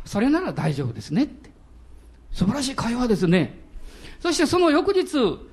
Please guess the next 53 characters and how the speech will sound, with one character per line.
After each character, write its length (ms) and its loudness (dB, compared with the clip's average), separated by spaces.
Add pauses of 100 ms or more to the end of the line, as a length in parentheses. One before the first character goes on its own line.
こ 80 -2
の 120 2
地 140 -4
域 260 -4
の 440 0
牧 200 0
師 100 -6
会 180 -4
に 60 -2
行 80 -6
っ 40 -14
た 80 -10
そ 120 -14
う 40 -16
で 80 -20
す。 120 -20 (1200)
す 120 -2
る 60 -2
と、 360 4
ま 140 4
あ、 60 0 (120)
友 180 4
達 160 2
の 80 4
牧 160 -2
師 80 -6
が 100 2
い 60 0
き 100 2
な 80 0
り 100 -2
彼 180 0
に 200 0
今 160 4
ま 80 0
で 80 -2
聞 160 -2
い 60 -4
た 120 0
こ 100 -4
と 80 -4
の 120 0
な 140 0
い 80 0
質 140 -8
問 160 4
を 40 4
し 60 -6
た 120 0
そ 140 -4
う 40 -8
で 100 -12
す。 140 -20